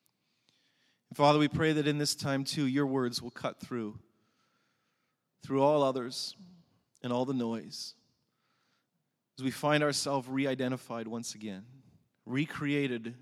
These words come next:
made new, the washing of your word as it speaks over us. Father, make our hearts attentive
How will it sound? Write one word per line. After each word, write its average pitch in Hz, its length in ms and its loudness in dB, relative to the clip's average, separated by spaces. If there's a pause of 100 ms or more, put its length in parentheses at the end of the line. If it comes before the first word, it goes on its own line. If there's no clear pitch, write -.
made 131 260 -2
new, 123 440 0 (920)
the 131 100 -4
washing 113 640 -4 (1080)
of 113 100 -14
your 123 220 -2
word 110 340 -4 (960)
as 113 100 -8
it 107 80 -6
speaks - 400 -6
over 104 240 -6
us. - 440 -12 (2250)
Father, 127 180 4
make 127 220 -2
our 123 40 -2
hearts - 440 -4
attentive - 680 -10